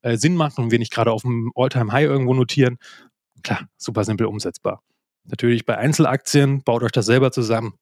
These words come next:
ist es halt nicht mehr einfach und das ist dann auch nicht mehr für Anfänger geeignet. Aber könnt ihr dann ja selber entscheiden,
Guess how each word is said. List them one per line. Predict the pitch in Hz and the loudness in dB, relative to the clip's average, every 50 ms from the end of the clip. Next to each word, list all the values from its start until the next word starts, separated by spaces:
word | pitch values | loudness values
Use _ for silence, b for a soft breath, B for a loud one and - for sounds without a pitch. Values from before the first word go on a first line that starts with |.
| _ - | _ -8
ist | - - - | -6 -4 -4
es | 110 - - | -4 -6 -10
halt | 113 - | -10 -8
nicht | 104 117 135 - | -6 -4 -2 0
mehr | 120 113 104 104 | 2 2 2 2
einfach | 110 117 117 - 131 127 120 - B B B B B | 0 0 2 2 2 2 2 0 B B B B B
und | - 117 110 | -8 -4 -4
das | 110 101 | -4 -4
ist | 113 104 - | -4 -6 -6
dann | 110 101 | -8 -8
auch | 107 101 - | -8 -8 -6
nicht | 113 107 - - | -6 -8 -4 -4
mehr | 110 101 | -4 -2
für | - 120 117 | -2 -2 -4
Anfänger | 113 98 - 110 104 104 107 | -4 -6 -6 -6 -4 -2 -2
geeignet. | 110 113 - 123 120 - - 170 190 - B B B B B B B _ _ _ _ _ | -2 -2 -2 -2 -2 0 2 0 0 0 B B B B B B B _ _ _ _ _
Aber | - 113 117 127 135 139 147 139 - _ _ _ _ _ | -2 0 2 4 4 2 2 -2 -6 _ _ _ _ _
könnt | - 113 104 110 | -8 -6 -2 -2
ihr | 107 110 | 0 0
dann | 107 110 | 0 -2
ja | 107 101 | -2 -2
selber | 98 110 110 107 117 | 0 0 2 2 2
entscheiden, | 117 104 - - 120 113 110 113 117 113 | 0 0 -2 0 0 0 0 -2 -4 -8